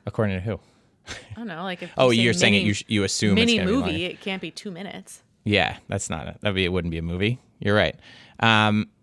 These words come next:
Speaker 1: yeah, w-, and that, and give me your thoughts on that, and also the Lady Gaga,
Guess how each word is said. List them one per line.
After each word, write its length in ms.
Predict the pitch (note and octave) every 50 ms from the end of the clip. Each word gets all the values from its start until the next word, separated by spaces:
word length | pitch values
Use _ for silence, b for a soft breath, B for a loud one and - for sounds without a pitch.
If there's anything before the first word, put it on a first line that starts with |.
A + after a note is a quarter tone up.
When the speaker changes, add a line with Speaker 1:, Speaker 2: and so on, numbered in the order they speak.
| _ _ _ _ _ _ -
Speaker 1:
yeah, 320 | B2+ C3 C3 A#2 G2+ F#2+
w-, 220 | F#2 - - G#2+ - _ _ _ _ - - - - _ - _
and 240 | A#2+ A#2+ A#2 A2+ G#2+
that, 400 | A#2+ A#2+ B2+ C#3 D3+ - - - -
and 220 | A2+ A2+ G#2+ A2
give 100 | A2 C#3
me 60 | D#3 E3
your 80 | D#3
thoughts 260 | - C#3+ C3 B2+ -
on 160 | A#2+ G#2 G2+ G#2
that, 280 | G#2+ A#2+ C#3 C#3+ - - -
and 280 | A2+ A2 G#2+ G#2+ G#2+
also 400 | - G#2 G#2 G#2 - - A2 G#2
the 160 | F#2+ G2+ G2 F#2+
Lady 320 | F#2+ G2 G2 G2+ G#2 G2
Gaga, 680 | F2+ G#2 F#2+ F#2+ F#2+ F2+ F#2+ F#2+ F#2 F#2 F2+ F2 -